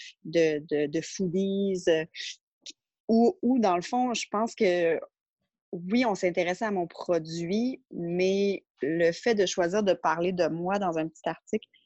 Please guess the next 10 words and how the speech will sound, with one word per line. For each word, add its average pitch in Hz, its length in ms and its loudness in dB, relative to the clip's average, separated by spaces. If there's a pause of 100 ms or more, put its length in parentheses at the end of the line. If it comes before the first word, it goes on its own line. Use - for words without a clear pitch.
(360)
je - 160 -8
pense 202 200 2
que 202 80 -2
de 170 100 2
pouvoir 185 500 0
accompagner 180 540 0
leur 208 160 2
article 190 400 -6
de 180 160 2
photos 208 920 -2